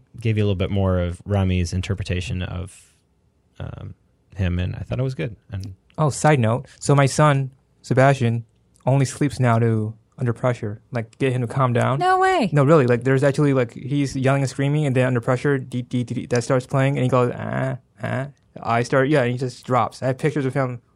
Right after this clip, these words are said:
Speaker 2: falling asleep with Queen in the background, like the Montreal concert specifically. So he's, uh
Speaker 1: I had my
Speaker 3: That's cool.
Speaker 1: first daughter.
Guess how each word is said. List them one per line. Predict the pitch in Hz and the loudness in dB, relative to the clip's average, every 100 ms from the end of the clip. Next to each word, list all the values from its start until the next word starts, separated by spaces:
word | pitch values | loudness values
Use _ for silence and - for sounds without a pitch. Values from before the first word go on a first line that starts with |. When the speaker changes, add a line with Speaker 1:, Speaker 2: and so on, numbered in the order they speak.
| _ | _
Speaker 2:
falling | - 139 135 | -4 -2 -2
asleep | - 131 117 _ _ _ _ | -2 -4 -6 _ _ _ _
with | - - | -10 -2
Queen | 143 | 0
in | 127 | 2
the | |
background, | 123 117 113 113 131 | 2 0 -2 -4 -6
like | 117 | -6
the | 120 113 110 _ - | -6 -6 -10 _ -8
Montreal | 143 131 139 131 | -4 0 0 0
concert | 123 117 117 - | -2 -6 -8 -8
specifically. | 113 - 110 110 104 - - _ _ _ _ _ | -8 -6 -6 -6 -10 -14 -20 _ _ _ _ _
So | - 117 | -6 -4
he's, | 123 120 117 | -4 -6 -6
uh | 117 120 113 | -6 -6 -4
Speaker 1:
I | 104 | -4
had | 85 90 90 - | -2 -2 -2 -2
my | 98 95 92 92 90 85 - | 2 4 4 2 0 -4 -6
Speaker 3:
That's | 170 - | -8 -8
cool. | - | -12
Speaker 1:
first | 151 104 101 - | -6 -2 -2 -2
daughter. | 90 87 92 98 - | -4 -2 -4 -8 -12